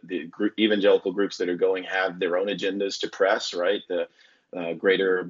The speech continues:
uh, push for Christian, uh, pluralism and acceptance in the region, um, the humanitarian, um, issue in Yemen, like you mentioned. Uh, but this is also, I, I think it's important to, to realize, a, a calculated effort on the part of the Kingdom of Saudi Arabia,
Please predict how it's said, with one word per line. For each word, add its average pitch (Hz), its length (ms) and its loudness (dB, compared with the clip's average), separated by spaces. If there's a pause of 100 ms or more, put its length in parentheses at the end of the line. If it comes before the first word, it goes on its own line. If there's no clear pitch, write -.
(120)
uh, 87 80 -2
push - 280 0
for 92 120 -6
Christian, 92 680 -2 (140)
uh, 82 160 -4 (100)
pluralism 104 520 6
and 90 80 -4
acceptance 98 600 0
in 101 80 -6
the 90 100 -4
region, 98 600 0 (140)
um, 85 360 -8
the 85 80 -14
humanitarian, 87 920 -4 (100)
um, 90 460 -14
issue 95 380 -2
in 87 120 0
Yemen, 90 300 0
like 87 200 -4
you 87 80 -8
mentioned. 92 440 0 (400)
Uh, 95 160 0
but - 160 -2 (220)
this 190 200 4
is 117 140 2
also, 104 800 2
I, 92 180 -6
I 90 60 -10
think 104 160 -8
it's 95 100 -12
important 95 440 -4
to, 87 500 -4
to 90 100 -6
realize, 90 520 2
a, 87 180 -4
a - 40 -12
calculated 95 760 0
effort 92 420 -4
on 82 80 -12
the 85 80 -8
part 90 400 0
of 87 80 -6
the 85 80 -8
Kingdom 92 320 -8
of 82 80 -8
Saudi 82 300 -6
Arabia, 82 460 -4